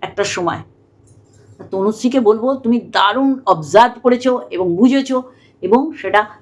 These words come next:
সহ ক্রিয়েটার আমরা। হ্যাঁ, বলেছি, রুনাকে বলেছিলাম, রুনার মনে আছে যে আমরা ক্যামেরা, অফ ক্যামেরা, ক্যামেরার বাইরে আমরা স-, অবশ্যই সহ ক্রিয়েটার, ক্যামেরার মধ্যে যেটা করছি সেটা আলাদা।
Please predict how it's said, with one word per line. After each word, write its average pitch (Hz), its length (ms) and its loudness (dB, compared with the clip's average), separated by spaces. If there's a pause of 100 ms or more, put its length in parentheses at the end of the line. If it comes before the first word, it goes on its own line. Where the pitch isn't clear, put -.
সহ 240 280 2
ক্রিয়েটার 359 460 2
আমরা। 185 320 -4 (440)
হ্যাঁ, 269 120 2
বলেছি, 370 340 0
রুনাকে 269 320 0
বলেছিলাম, 302 560 -2
রুনার 247 280 0
মনে 269 180 -2
আছে - 300 -6 (540)
যে 247 180 2
আমরা 247 460 0 (640)
ক্যামেরা, 254 540 2
অফ 220 200 0
ক্যামেরা, 269 260 2
ক্যামেরার 247 360 0
বাইরে 220 280 0
আমরা 254 220 -2
স-, - 260 -2 (120)
অবশ্যই 220 360 2
সহ 294 260 2
ক্রিয়েটার, 311 460 0
ক্যামেরার 254 460 0
মধ্যে 240 420 -2
যেটা 254 240 0
করছি 277 280 -2
সেটা 277 220 2
আলাদা। 285 320 2